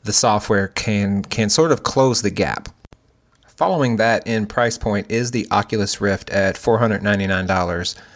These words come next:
but any potential buyers of the Rift is probably gonna wanna go ahead and pick up the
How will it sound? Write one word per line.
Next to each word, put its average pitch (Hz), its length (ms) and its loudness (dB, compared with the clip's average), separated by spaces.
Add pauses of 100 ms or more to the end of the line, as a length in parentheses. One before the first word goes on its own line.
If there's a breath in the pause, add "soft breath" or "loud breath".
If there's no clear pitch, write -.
(140 loud breath)
but 110 280 2
any 143 320 2
potential 113 540 0
buyers 98 520 2
of 110 340 0
the 98 80 2
Rift 104 300 2
is 104 120 0
probably 139 720 0
gonna 117 240 2
wanna 107 240 2
go 107 180 2
ahead 104 240 0
and 101 100 -2
pick - 300 -6
up 101 260 -2
the 98 400 -2